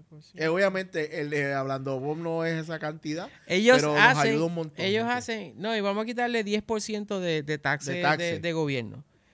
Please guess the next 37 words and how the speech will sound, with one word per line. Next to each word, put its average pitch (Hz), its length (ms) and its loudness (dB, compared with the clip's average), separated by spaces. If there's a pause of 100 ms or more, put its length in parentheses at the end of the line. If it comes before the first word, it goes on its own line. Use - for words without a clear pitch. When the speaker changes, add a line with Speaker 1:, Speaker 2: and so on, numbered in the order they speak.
(160)
Speaker 1:
De 147 160 -8
taxes 143 300 -8
de 160 100 -4
gobierno. 143 360 -6
Ya 185 120 2
le 220 120 0
quité, 233 340 -6
¿cuánto 220 240 -10
era 240 80 -8
el 240 80 -10
de? 220 280 -8
Speaker 2:
Doce 180 220 -4
por 160 200 -8
ciento. 110 260 -12
Speaker 1:
Lo 175 140 -4
quité. 151 260 -8
Voy 147 180 -6
a 160 40 -6
quitarle 185 340 -4
diez 170 280 -4
de, 139 680 -8 (1120)
de, 131 840 -10 (400)
está - 360 -10
todavía 165 420 -4
insane, 135 800 -2
Speaker 2:
¿Cuánto? 120 180 -10
Speaker 1:
cabrón. 104 380 -10 (420)
Ciento 185 560 -6
cuarenta 170 440 -4
y 165 40 -2
dos 160 160 -2
mil 214 240 -4
quinientos 165 600 -8
sesenta 160 480 -6
Speaker 2:
Chacho, 147 200 -6
papi. - 120 -12
Speaker 1:
dólares. 131 520 -8